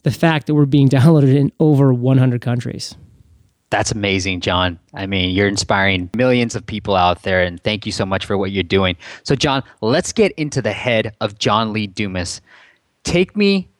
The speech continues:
Speaker 2: to your typical day and two tasks that occupy most of that day.
Speaker 1: So I have a very disciplined schedule. Being a military guy, one thing I learned is that if you don't have a schedule, other things are just gonna get in the way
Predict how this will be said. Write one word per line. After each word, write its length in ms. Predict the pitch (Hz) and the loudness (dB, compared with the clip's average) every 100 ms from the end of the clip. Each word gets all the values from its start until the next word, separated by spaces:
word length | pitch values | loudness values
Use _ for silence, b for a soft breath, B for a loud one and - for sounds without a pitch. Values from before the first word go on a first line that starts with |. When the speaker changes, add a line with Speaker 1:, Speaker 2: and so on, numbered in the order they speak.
| _ | _
Speaker 2:
to 140 | - 131 | -4 0
your 200 | 127 139 | 2 2
typical 480 | - 170 165 170 143 | 0 0 0 0 0
day 320 | 127 117 110 | 2 0 -2
and 220 | 104 104 | -10 -12
two 220 | - 175 | -4 -4
tasks 520 | 175 131 127 107 - - | -2 -4 -2 -4 -6 -6
that 120 | 104 - | -6 0
occupy 560 | 117 - - 127 107 | -2 -2 -6 -2 -2
most 340 | 98 107 113 - | -2 -4 -4 -6
of 100 | 95 | -6
that 200 | 92 - | -6 -4
day. 240 | 95 90 - _ b b b b b b - | -6 -6 -10 _ b b b b b b -6
Speaker 1:
So 440 | - 233 240 240 _ - | 2 4 4 2 _ -4
I 100 | 202 | 2
have 180 | 269 254 | 4 4
a 60 | |
very 800 | 185 139 147 170 170 165 160 165 - | 2 2 2 4 4 6 6 4 0
disciplined 540 | 143 156 139 143 131 | -2 0 0 0 0
schedule. 420 | - 131 123 120 123 | 0 -4 -2 -2 0
Being 300 | 156 196 202 | 4 6 8
a 40 | |
military 540 | 165 151 151 165 151 | 6 6 2 2 2
guy, 320 | 143 139 139 139 | 2 2 2 2
one 200 | 135 147 | 4 4
thing 180 | 160 151 | 4 2
I 100 | 135 | 2
learned 320 | 131 127 131 | 2 2 2
is 160 | 117 | 0
that 200 | 127 127 - | -2 -4 -4
if 240 | 131 - | -8 -4
you 400 | 165 214 240 247 | 4 6 8 6
don't 260 | 165 180 165 | 4 4 6
have 200 | 160 151 | 6 2
a 40 | |
schedule, 500 | - - 135 127 135 - | -2 0 0 2 0 2
other 200 | 165 175 | 2 4
things 340 | 165 165 147 | 4 4 4
are 60 | 143 | 2
just 200 | 143 - | 0 2
gonna 140 | 143 | 0
get 160 | 127 147 | 2 4
in 40 | |
the 100 | 143 | 4
way 360 | 131 123 123 | 4 2 -2